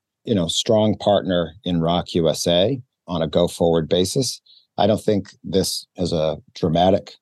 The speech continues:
short-term impact on communities or community leaders. Um, obviously, change, you know, will bring up some anxiety for some folks, but I can't say enough, Mike. I think both Rock U S A and Integrity Community Solutions and just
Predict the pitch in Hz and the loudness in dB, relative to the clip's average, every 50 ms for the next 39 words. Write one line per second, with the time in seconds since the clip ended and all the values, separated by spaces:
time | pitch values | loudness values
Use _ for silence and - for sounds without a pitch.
0 | _ _ - - - 95 92 - - - - 92 90 85 - - 90 101 92 107 | _ _ -14 -4 -2 0 0 0 0 0 0 0 0 0 -2 0 0 2 2 2
1 | 113 123 131 - - - - _ _ _ _ _ _ _ _ - 85 90 87 87 | 2 2 0 0 -2 -8 -18 _ _ _ _ _ _ _ _ -4 -2 0 0 2
2 | 87 87 85 80 82 - - - - 92 98 101 98 104 131 139 113 85 80 - | 2 0 0 -2 -4 -8 -14 -8 -2 0 2 2 4 4 2 2 0 -2 -4 -4
3 | - - 82 78 78 73 71 73 85 92 87 107 120 123 - - _ _ _ _ | -4 -6 -4 -4 -4 -4 -2 0 2 2 4 2 2 0 -2 -8 _ _ _ _
4 | _ _ _ - - 113 120 123 - - 143 139 156 143 - - 139 135 123 - | _ _ _ 0 2 2 2 2 2 2 2 4 2 0 0 2 0 0 0 2
5 | 117 117 117 120 131 143 143 - - - - - 117 107 107 107 107 104 95 82 | 2 2 4 4 2 2 0 -4 -8 -10 -6 -2 2 2 4 4 4 2 2 0
6 | - 95 95 98 95 - - - 92 95 92 87 90 85 80 85 82 85 87 90 | 0 0 0 0 0 -2 -2 0 0 2 2 0 0 -2 -2 -2 0 0 2 2
7 | 95 95 92 - - 82 78 - - 80 82 82 - - 92 98 117 - - - | 2 0 0 -2 -4 -6 -4 -4 -2 -2 -2 -2 -2 0 2 2 2 2 -2 -6
8 | - - _ - - - _ _ - 110 104 - 117 113 - - 123 117 110 - | -8 -10 _ -20 -20 -20 _ _ -2 -2 0 2 2 0 2 2 2 2 2 0
9 | - - - - _ - - - - 98 95 92 87 85 82 82 80 - - 78 | -2 -8 -18 -20 _ -18 -8 -2 0 2 2 2 2 2 2 0 -2 -2 -4 -4
10 | 76 78 78 - - - - 85 85 82 - 98 90 82 - - - - - - | -2 -2 -2 -4 -6 -4 -2 -2 0 0 2 0 0 0 -2 -8 -18 -20 -20 -20
11 | - - - _ _ _ _ - 98 107 104 - - 92 98 92 90 - - 92 | -20 -20 -20 _ _ _ _ 0 2 2 2 2 2 2 2 2 2 0 0 0
12 | 90 82 - 87 85 85 87 87 87 85 78 76 71 73 71 - 98 90 85 85 | 0 0 0 0 0 0 2 0 0 0 0 -2 -4 -6 -4 -2 -2 0 0 0
13 | 85 - - 90 82 82 82 78 - - 80 73 76 - - 98 95 - 101 90 | -2 -4 -4 -4 -2 -2 -2 -2 -2 -2 -2 -4 -2 -2 -2 -2 -2 0 0 -2
14 | 92 90 90 _ _ - - 127 - - - - | -2 -2 -6 _ _ -4 -2 -2 -2 -2 -6 -14